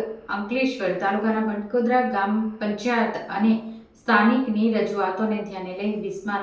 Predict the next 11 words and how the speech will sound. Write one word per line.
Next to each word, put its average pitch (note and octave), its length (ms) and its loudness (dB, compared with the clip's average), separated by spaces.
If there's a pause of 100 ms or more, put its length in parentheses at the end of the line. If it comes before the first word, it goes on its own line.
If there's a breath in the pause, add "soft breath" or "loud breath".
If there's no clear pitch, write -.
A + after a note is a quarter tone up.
માર્ગની G#3+ 560 -2 (280 loud breath)
સમારકામના G#3 760 2
બદલે G3+ 400 -4
નવીનીકરણ G3+ 720 -4
કરવાની G#3 340 -2
શરૂઆત G3+ 540 -2 (100)
કરતા A3 460 0 (120)
લોકોને A3 520 2
રાહત F#3+ 320 -4
અનુભવી F#3 500 -4
હતી. F#3 260 -6